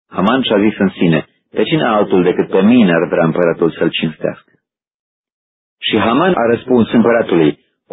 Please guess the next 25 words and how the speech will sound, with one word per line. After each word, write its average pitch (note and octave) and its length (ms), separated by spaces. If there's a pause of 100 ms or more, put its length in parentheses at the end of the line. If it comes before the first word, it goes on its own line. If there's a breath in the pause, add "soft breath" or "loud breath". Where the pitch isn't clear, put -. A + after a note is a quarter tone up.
(120)
"Omului E3+ 300
pe C3+ 120
care A2 240
vrea G#2 160
împăratul F2+ 520
să-l F2+ 180
cinstească, F#2 640 (340)
trebuie D3 440
să-i A2+ 200
se A#2+ 60
aducă A2 440
haina C3+ 260
împărătească, B2 760 (260)
aceea G#2 420
cu C#3 120
care A#2 280
se G#2+ 60
îmbracă G#2+ 400
împăratul, A2 640 (320)
și - 100
calul D#3 420
pe A#2+ 100
care A2+ 240
călărește A#2 520
împăratul, A2 720